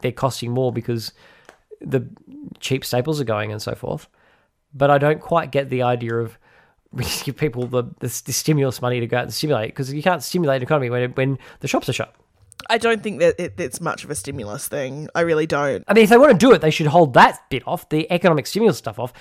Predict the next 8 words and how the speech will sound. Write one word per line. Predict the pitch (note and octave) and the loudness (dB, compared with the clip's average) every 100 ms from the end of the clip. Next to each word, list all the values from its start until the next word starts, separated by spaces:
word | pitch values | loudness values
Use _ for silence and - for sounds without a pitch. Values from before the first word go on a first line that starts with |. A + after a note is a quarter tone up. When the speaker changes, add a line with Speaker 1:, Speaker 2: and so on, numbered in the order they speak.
| - _ _ _ _ | -20 _ _ _ _
Speaker 1:
for | - F3 | 4 6
when | F#3 | 6
the | E3+ | 4
shops | - F3 | 4 6
open. | A#3 - A#2 - _ | 6 4 0 -6 _
Speaker 2:
Yes. | F#3 C#3 - - A#3 | -4 -4 -6 -10 2
No, | B3 A3+ G#3+ | 6 6 6
but, | G#3 F#3+ | 0 -4